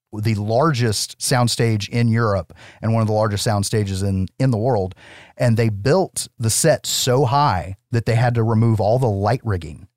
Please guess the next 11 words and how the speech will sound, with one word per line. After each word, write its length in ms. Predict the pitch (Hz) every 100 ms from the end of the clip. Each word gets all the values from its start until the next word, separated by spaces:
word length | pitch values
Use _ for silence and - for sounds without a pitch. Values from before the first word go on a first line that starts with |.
| _
in 160 | - 117
this 220 | 120 104
fucking, 560 | - 107 110 90 87 87
uh, 440 | - 101 87 85 82 _
soundstage 680 | - 113 139 - 87 - - - - -
and 160 | 117
put 160 | - 139
it 80 | 110
above 520 | 107 95 113 120 107
the 100 | 107
girders. 580 | 98 117 80 - - -